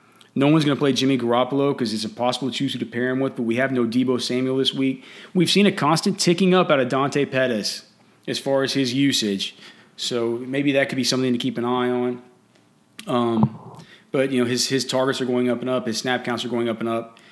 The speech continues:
And there's no Deebo Samuel this week. It's against a really, really shitty team. So, uh, maybe you could do worse than Dante Pettis.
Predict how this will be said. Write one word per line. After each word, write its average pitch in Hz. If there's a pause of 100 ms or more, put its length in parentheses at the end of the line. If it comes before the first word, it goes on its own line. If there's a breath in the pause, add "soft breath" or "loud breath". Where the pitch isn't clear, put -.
(240 loud breath)
And 135
there's 120
no 123
Deebo 120
Samuel 123
this 117
week. 120
It's 110
against 113
a 95
really, 110
really 107
shitty 113
team. 113 (640)
So, 117 (1120 soft breath)
uh, -
maybe 147
you 220
could 147
do 135
worse 120
than 113
Dante 113 (200)
Pettis. 117